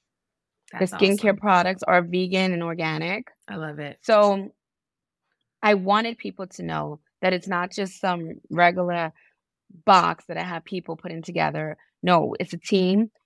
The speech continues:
Speaker 1: We sit down, we discuss what the month is
Speaker 2: Mm-hmm.
Speaker 1: and what things to include in the box,
Speaker 2: Mm-hmm.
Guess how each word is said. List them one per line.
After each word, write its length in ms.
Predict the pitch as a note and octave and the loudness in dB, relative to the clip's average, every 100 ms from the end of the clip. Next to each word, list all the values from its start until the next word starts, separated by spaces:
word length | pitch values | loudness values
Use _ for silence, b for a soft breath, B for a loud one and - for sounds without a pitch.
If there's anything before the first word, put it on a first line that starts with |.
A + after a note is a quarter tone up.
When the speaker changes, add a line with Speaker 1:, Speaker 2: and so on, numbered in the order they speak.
| _ - | _ -6
Speaker 1:
We 80 | F#3 | -4
sit 240 | G3 F3+ | -2 0
down, 220 | F3 E3+ | 0 0
we 100 | F3+ | -2
discuss 460 | F3 - E3 D#3+ F3 E3 | -6 -2 0 0 -2 -8
what 280 | D#3+ D#3+ - - | -4 -4 -6 -6
the 60 | E3+ | -2
month 340 | D#3+ D#3+ E3 | 0 0 -2
is 320 | D3+ E3 A3+ _ G#3 | -4 -4 -6 _ -10
Speaker 2:
Mm-hmm. 300 | F#3+ E3+ E3+ | -8 -4 -2
Speaker 1:
and 120 | E3+ | 4
what 240 | E3+ E3+ | 2 4
things 240 | F3 E3+ - | -2 -2 -2
to 120 | E3+ | -4
include 340 | E3 - D#3+ | -4 -4 -4
in 80 | F3 | -2
the 80 | G3+ | 2
box, 340 | F3+ D3+ D#3 G3+ | 2 0 -4 -8
Speaker 2:
Mm-hmm. 260 | G3 F#3 | -10 -10